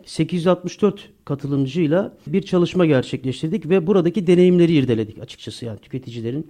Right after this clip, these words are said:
halkımızın bu meseleye bakış açısını, davranışlarını inceleme şansımız oldu. Öte yandan da yine online data toplama partnerimizle beraber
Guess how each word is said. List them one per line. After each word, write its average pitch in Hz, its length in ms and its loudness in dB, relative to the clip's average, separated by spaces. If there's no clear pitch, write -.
halkımızın 175 640 2
bu 175 60 0
meseleye 160 460 0
bakış 151 240 -2
açısını, 117 440 -6
davranışlarını 139 720 -2
inceleme 135 420 2
şansımız 117 480 -6
oldu. 127 420 -2
Öte 196 240 4
yandan 156 420 6
da 208 100 2
yine 190 200 2
online 180 500 4
data 165 200 2
toplama 160 400 0
partnerimizle 156 600 0
beraber 123 340 0